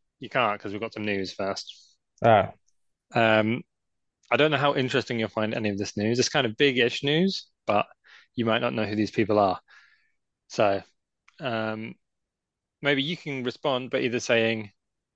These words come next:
Speaker 1: "Ooh," or, "I don't care." Ready?
Speaker 2: You're gonna hear a lot of "I don't care." Yeah.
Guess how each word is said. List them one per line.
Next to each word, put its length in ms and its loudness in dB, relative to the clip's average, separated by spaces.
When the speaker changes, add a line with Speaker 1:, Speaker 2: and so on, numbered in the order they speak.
Speaker 1:
"Ooh," 720 2
or, 400 2
"I 120 4
don't 180 -4
care." 380 4
Ready? 240 -4
Speaker 2:
You're 120 6
gonna 220 4
hear 120 4
a 20 4
lot 180 4
of 80 -2
"I 140 2
don't 260 -4
care." 380 -4
Yeah. 260 6